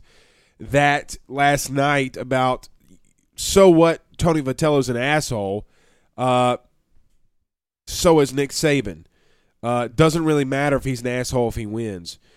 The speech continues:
Uh, just, just my opinion. All right, let's do this. Let's pay some bills around this thing, and we'll get to some more comments and some more talk about in the show. But, guys, you gotta head over to Denham Springs, Louisiana, over to my good friends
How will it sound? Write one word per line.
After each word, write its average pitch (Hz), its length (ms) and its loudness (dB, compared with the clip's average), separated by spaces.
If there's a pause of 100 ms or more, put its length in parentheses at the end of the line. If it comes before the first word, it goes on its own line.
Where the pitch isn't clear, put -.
(380)
Uh, 101 220 -10 (540)
just, - 260 -12 (120)
just 104 160 -16
my 104 180 -10
opinion. 98 360 -6
All 160 100 2
right, 185 100 4
let's 190 160 4
do 208 140 2
this. 185 220 4
Let's 180 160 2
pay 190 160 4
some 170 180 0
bills 175 260 6
around 170 260 2
this 165 140 -2
thing, 165 160 0
and 156 120 0
we'll 151 100 2
get 160 200 0
to 147 120 -6
some 147 220 -4
more 151 320 4 (280)
comments 165 520 0
and 131 100 -8
some 147 160 -6
more 147 220 2
talk 147 260 2
about 139 300 -2
in 139 140 -4
the 127 60 -2
show. 143 380 4 (240)
But, 143 140 0
guys, 175 260 4
you 147 60 -4
gotta 175 220 4
head 175 200 2
over 165 300 6
to 151 140 -4
Denham 170 280 2
Springs, 185 380 -2
Louisiana, 160 520 2
over 175 280 6
to 170 120 0
my 160 140 2
good 147 220 0
friends 139 420 -4